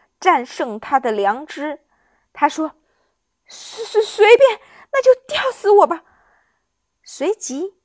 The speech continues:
他原本青青的脸色变得惨白，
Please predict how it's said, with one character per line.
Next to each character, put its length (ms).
他 140
原 320
本 180
青 380
青 300
的 120
脸 260
色 300
变 180
得 220
惨 460
白， 300